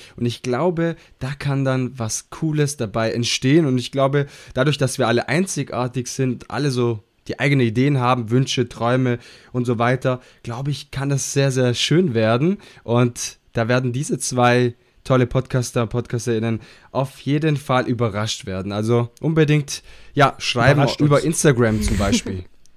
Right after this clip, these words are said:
Speaker 3: Genau.
Speaker 1: Das seid ihr, glaub ich, sehr gut erreichbar.
Speaker 2: Immer. Oder auf
Speaker 1: Alles
Speaker 2: der Website. Also,
Speaker 1: Oder
Speaker 2: äh, immer erreichbar.
Speaker 1: Alles wird auf jeden Fall in den Shownotes, äh, verlinkt oder vermerkt. Eine Sache gibt es zu diesem Thema noch.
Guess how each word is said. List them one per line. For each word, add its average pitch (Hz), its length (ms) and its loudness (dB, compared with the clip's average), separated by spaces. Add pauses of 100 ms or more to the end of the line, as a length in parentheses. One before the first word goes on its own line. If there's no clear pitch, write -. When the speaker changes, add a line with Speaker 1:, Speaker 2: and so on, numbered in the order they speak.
Speaker 3:
Genau. 392 120 -6
Speaker 1:
Das 120 100 0
seid 131 140 2
ihr, 127 80 2
glaub 123 160 2
ich, 120 80 -2
sehr 123 160 0
gut 120 160 -2
erreichbar. 95 560 -6 (720)
Speaker 2:
Immer. 131 260 -4 (680)
Oder 170 180 6
auf 147 80 6
Speaker 1:
Alles 117 180 0
Speaker 2:
der 117 100 -2
Website. 110 440 -8 (100)
Also, 113 480 -6
Speaker 1:
Oder - 40 -20
Speaker 2:
äh, 147 260 -8
immer 202 200 2
erreichbar. 131 540 -4 (140)
Speaker 1:
Alles 120 320 0
wird 123 160 0
auf 120 100 -2
jeden 147 100 0
Fall 143 100 0
in 131 60 2
den 127 100 2
Shownotes, 185 580 -2
äh, 113 100 -4
verlinkt 135 880 0
oder 104 160 -6
vermerkt. 123 640 -6 (560)
Eine 170 280 2
Sache 151 260 -2
gibt 147 220 -4
es - 280 -4 (120)
zu - 120 -4
diesem 156 320 -2
Thema 170 300 0
noch. 98 300 -6